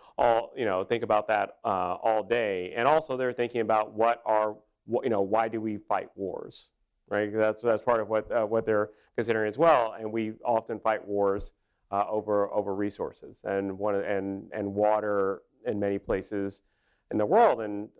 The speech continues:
arguably in many places in, in the United States, it's becoming a, a more, uh, more precious, uh, and, um,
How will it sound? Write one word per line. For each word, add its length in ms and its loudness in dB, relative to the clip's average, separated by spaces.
arguably 380 0
in 240 -2
many 160 0
places 340 -4
in, 100 0
in 80 -2
the 60 0
United 260 -2
States, 380 -2
it's 100 -16
becoming 400 -4
a, 220 0
a 60 -10
more, 600 0
uh, 220 0
more 140 -2
precious, 680 -6
uh, 400 -4
and, 380 -4
um, 440 -8